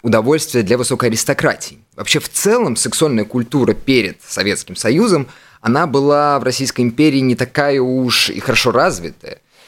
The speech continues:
И было большое количество контролей со стороны церкви, со стороны государства, и народ сам как бы не то чтобы был особенно сексуально просвещен.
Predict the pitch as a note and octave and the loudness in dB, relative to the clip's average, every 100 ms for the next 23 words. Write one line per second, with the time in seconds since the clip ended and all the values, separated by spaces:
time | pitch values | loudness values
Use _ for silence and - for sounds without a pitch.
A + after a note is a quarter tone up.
0 | - - A2 C3 A2+ B2 - - D#3 - | -10 -2 2 4 2 0 -2 0 2 2
1 | A#2 A#2 - - A2+ - B2 B2 C#3 G2+ | 0 0 -2 -2 -2 0 -2 0 0 0
2 | F#2 - F#2 A#2+ A2+ A2 - C#3+ D#3+ - | -2 -6 -4 0 2 2 2 2 2 0
3 | A#2 G#2 - G#2 G2+ F#2 G2 G2+ G2 C3+ | -2 -2 0 2 2 0 0 0 0 0
4 | C3+ - B2 A#2 G#2+ G#2 G2+ G2+ G#2 A2+ | -4 -2 0 0 -2 -2 0 0 2 2
5 | C#3+ - - C3+ B2+ B2 A#2 G#2 G2+ G#2 | 0 -2 -2 0 0 0 -2 -2 0 2
6 | A2 B2 A#2 - G#2+ F#2+ G2+ F#2+ - - | 2 2 0 0 0 2 0 -2 -16 -16
7 | G2 A#2 A2+ - - - B2 G#2+ G#2+ G2 | 0 2 2 -2 -6 -2 0 0 -2 -2
8 | G#2+ - A2+ G#2 F#2+ G2 - A2 G#2+ - | -2 0 2 2 -2 -4 -4 0 0 2
9 | C#3 F3 | 2 0